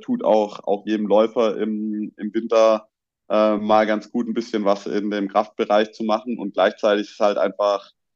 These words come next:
echt hochintensiv und ich glaub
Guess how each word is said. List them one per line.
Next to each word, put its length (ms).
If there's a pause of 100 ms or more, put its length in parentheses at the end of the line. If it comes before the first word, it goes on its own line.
(260)
echt 300 (460)
hochintensiv 920
und 340
ich 140
glaub 280